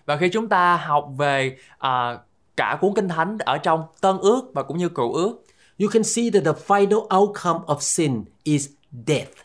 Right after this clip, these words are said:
Speaker 1: có một điều nhấn mạnh rằng là kết cục cuối cùng của tội lỗi là cái chết.
Speaker 2: When I say death, I don't mean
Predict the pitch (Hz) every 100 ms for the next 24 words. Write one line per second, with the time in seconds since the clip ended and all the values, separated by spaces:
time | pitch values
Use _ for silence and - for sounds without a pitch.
0 | _ _ _ _ _ 202 190 190 156 147
1 | 147 185 240 135 135 151 143 127 - 240
2 | - 147 - 196 233 170 131 151 135 123
3 | 110 160 147 143 165 185 - _ _ _
4 | _ _ 196 262 233 - 190 135 - 175
5 | 180 190 - _ _ _ - 143 170 175
6 | 165 151